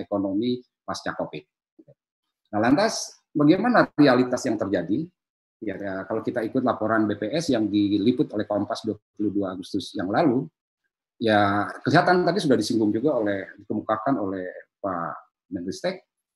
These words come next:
bahwa pertumbuhan ekonomi kuartal dua ya terjun menjadi minus, eh, lima koma tiga puluh dua,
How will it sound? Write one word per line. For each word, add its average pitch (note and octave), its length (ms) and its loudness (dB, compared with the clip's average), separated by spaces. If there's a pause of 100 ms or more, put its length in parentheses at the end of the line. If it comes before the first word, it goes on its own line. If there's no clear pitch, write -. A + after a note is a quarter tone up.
(220)
bahwa G2+ 320 0
pertumbuhan A2+ 480 2
ekonomi D#3 720 4
kuartal A2+ 400 0
dua D3+ 560 2
ya A2+ 160 -4
terjun A#2 320 2
menjadi G#2+ 320 2
minus, G#2+ 640 0 (240)
eh, F#2+ 320 -8
lima G#2 640 2
koma F#2+ 240 -2
tiga F#2+ 240 -10
puluh F#2 160 -4
dua, A2+ 160 2